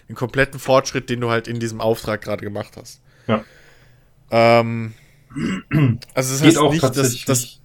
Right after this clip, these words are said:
Speaker 2: äh, sorry für die Unterbrechung grad. Äh, Anhänger weg.
Speaker 1: Ja. Genau,
Speaker 2: Äh, und
Speaker 1: Anhänger,
Speaker 2: Fracht
Speaker 1: der
Speaker 2: weg.
Speaker 1: bleibt da stehen, wo du warst,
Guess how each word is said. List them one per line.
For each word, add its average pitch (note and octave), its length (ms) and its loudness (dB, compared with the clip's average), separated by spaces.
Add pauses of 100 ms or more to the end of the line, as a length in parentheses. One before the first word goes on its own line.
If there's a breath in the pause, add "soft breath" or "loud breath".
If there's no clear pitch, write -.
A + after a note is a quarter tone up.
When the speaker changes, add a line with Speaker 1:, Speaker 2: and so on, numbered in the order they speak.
(420)
Speaker 2:
äh, A2+ 280 0 (420)
sorry A#2 420 -2
für A2+ 100 -4
die A2+ 60 0
Unterbrechung A2 460 -2
grad. - 260 -12 (100)
Äh, G2+ 160 -2 (140)
Anhänger C3+ 360 2
weg. C#3+ 120 0
Speaker 1:
Ja. B2 200 2 (960)
Genau, B2+ 200 2
Speaker 2:
Äh, - 40 4
und A2+ 80 4
Speaker 1:
Anhänger, D3 340 2
Speaker 2:
Fracht C3 220 4
Speaker 1:
der C#3 60 4
Speaker 2:
weg. B2+ 40 -2
Speaker 1:
bleibt C#3 300 4
da C#3 140 6
stehen, C#3 380 -2
wo C#3 100 -2
du A#2+ 140 -4
warst, A2+ 520 -2